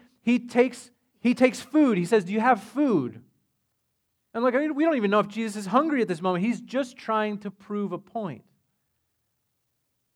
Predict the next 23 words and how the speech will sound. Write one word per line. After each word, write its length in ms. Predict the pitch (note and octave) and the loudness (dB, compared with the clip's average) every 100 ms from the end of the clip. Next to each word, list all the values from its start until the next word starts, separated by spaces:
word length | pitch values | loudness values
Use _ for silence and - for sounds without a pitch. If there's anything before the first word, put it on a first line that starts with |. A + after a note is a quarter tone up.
| _ _ _ _ _ _ _ _ _ | _ _ _ _ _ _ _ _ _
He 80 | C#3 | -12
says, 260 | D3+ C3+ | -10 -8
"Look, 200 | E3+ D3+ | -10 -10
you 100 | D3 | -14
see 460 | C3+ - F#3 F#3+ C#3 | -16 -16 -8 -8 -6
that 100 | C#3 | -6
I'm 200 | C3+ B2 | -6 -10
flesh." 680 | - D3 B2+ G2+ _ _ _ _ _ _ _ _ _ _ C#3+ | -12 -6 -6 -6 _ _ _ _ _ _ _ _ _ _ -12
You 100 | D#3 | -12
see 580 | - G#3+ A#3+ E3+ B2 - _ - | -10 -2 0 0 -4 -10 _ -4
that 180 | E3 - | -2 0
I 160 | E3 F3 | 2 2
have 300 | F3+ E3 - - | 2 0 -2 -4
all 360 | F3+ G#3 A3 G#3 | 2 6 6 6
of 120 | F3 | 2
my 200 | G3 F#3+ | 0 0
human 420 | F#3+ G3 F#3+ F3 | -2 -4 -4 -2
nature 540 | F3+ F#3 - C3+ A#2+ B2 _ _ | -2 -2 -2 -6 -6 -10 _ _
still 800 | - - F#3 G#3 G3+ G3 F#3 - _ _ _ _ _ _ _ _ | -20 -18 -6 2 4 4 0 -10 _ _ _ _ _ _ _ _
within 440 | D3+ D#3+ F#3+ G#3 G#3 | -4 -2 0 0 0
me, 280 | G#3 G#3 - | -2 -4 -4
upon 560 | D#3 - F#3+ F#3+ F#3 | -6 -6 2 2 2
me. 360 | F#3+ F#3 F#3 | -2 -2 -2